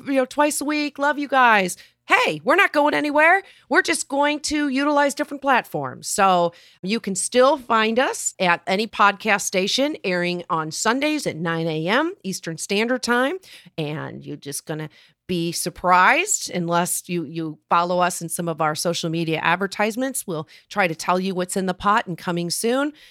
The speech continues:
Um, but otherwise, they will be a mixture of long shows, short shows,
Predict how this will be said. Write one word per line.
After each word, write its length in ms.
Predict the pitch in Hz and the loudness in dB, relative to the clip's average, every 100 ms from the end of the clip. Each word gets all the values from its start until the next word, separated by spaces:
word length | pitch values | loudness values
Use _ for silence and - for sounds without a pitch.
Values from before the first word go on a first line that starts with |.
| - | -12
Um, 180 | 160 156 | -6 -4
but 180 | 170 - | -2 0
otherwise, 640 | 196 214 208 208 220 - | 2 2 4 4 4 0
they 160 | 190 175 | -4 -4
will 140 | 165 | -4
be 160 | 165 160 | -2 0
a 60 | |
mixture 640 | 160 170 - - 262 277 - | 0 0 -2 -2 0 0 2
of 360 | 170 165 151 - | 2 2 -2 -8
long 480 | 156 165 202 262 277 | -6 0 2 2 -2
shows, 420 | - 277 294 294 | -2 0 -2 -4
short 340 | - 247 254 | 0 2 2
shows, 500 | - 254 262 277 277 | 0 2 2 2 -2